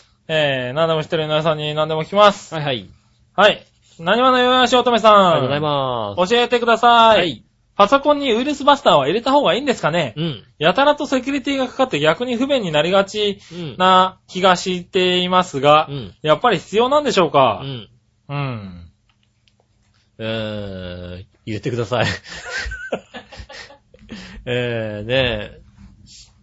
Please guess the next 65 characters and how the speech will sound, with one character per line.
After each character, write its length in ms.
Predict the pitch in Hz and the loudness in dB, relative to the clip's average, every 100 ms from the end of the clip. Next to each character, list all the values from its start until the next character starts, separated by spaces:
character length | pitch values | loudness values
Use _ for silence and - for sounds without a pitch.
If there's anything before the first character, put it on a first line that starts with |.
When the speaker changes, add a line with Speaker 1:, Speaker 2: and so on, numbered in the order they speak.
| _ - _ | _ -20 _
Speaker 2:
最 380 | _ - 170 196 | _ -10 -6 -4
近 140 | 214 190 | -4 -6
さ 120 | 165 | -6
す 120 | 190 | -4
が 100 | 214 | -4
に 80 | 208 | -4
ね、 200 | 208 180 | -2 -4
僕 260 | 127 139 170 | -4 -6 -2
も 100 | 185 | -2
入 60 | |
れ 80 | 175 | 0
た 120 | 196 | -2
ん 100 | 170 | -4
で。 500 | 127 120 117 101 98 - _ | -2 -2 -2 -8 -12 -20 _
Speaker 1:
あ 480 | - 247 240 233 220 | 2 6 8 8 6
ー、 40 | 214 | 6
そ 120 | 240 | 2
う 40 | |
な 120 | 170 | 2
ん 40 | 139 | 0
だ。 20 | |
Speaker 2:
僕 60 | 190 | 0
も 60 | |
入 80 | 196 | 0
れ 60 | 180 | 0
て 80 | 208 | -2
る 100 | 196 | -2
ん 80 | |
で 100 | 120 | -6
ね。 420 | 101 113 120 123 117 | -8 -6 -4 -4 -4
Speaker 1:
は 300 | 110 160 131 | 0 0 0
い 20 | |
は 180 | 123 104 | -6 -8
い。 60 | 101 | -16
Speaker 2:
ね 60 | 101 101 | -20 -16
え。 340 | 110 107 98 98 98 - - - | -12 -12 -14 -16 -18 -20 -20 -20
や 40 | |
っ 20 | - | -14
ぱ 100 | 131 | -8
怖 240 | 147 165 | 0 0
い 40 | |
じ 80 | 127 | 0
ゃ 20 | |
な 80 | 98 | -6
い 60 | 92 | -10
で 60 | |
す 120 | 92 - | -14 -12
か。 460 | 95 87 - - _ _ | -10 -10 -14 -20 _ _
Speaker 1:
あ 40 | 170 | 0
ー。 580 | 170 147 131 117 101 92 85 | 4 4 4 0 -4 -8 -14
Speaker 2:
ね 40 | |
え。 520 | 113 110 104 98 98 107 | -12 -10 -10 -12 -14 -14
入 80 | 127 | -10
れ 80 | 120 | -6
た 100 | 143 | -4
方 140 | 180 | -4
が 80 | 156 | -4
い 60 | 170 | -4
い 20 | |
と 80 | 175 | -4
思 100 | 170 | -6
い 40 | |
ま 60 | 185 | -6
す 140 | 151 | -8
よ。 140 | 147 | -12